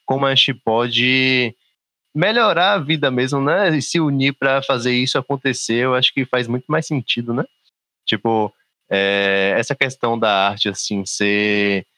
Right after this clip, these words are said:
ser um poço de vida mesmo, né? Ser um poço de, que renova as nossas forças, assim. Eu sempre fico parando pra, pra observar, assim, como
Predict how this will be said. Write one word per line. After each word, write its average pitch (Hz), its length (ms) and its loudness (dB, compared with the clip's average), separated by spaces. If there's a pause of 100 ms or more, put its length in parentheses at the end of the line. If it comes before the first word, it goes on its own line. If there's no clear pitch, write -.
(540)
ser 208 160 0
um 247 60 0
poço 190 380 -2
de 185 120 0
vida 135 300 0
mesmo, 123 280 0
né? 147 120 2
Ser 175 160 -2
um 156 80 -2
poço 139 260 -2
de, 143 300 0
que 143 140 0
renova 131 400 0
as 131 60 -2
nossas 131 320 -4
forças, 113 360 -8
assim. 110 420 -4 (300)
Eu 120 100 0
sempre 156 300 -2
fico 175 720 0
parando 127 400 0
pra, 110 640 2 (340)
pra 143 200 2
observar, 120 640 0
assim, 120 280 -4
como 170 580 0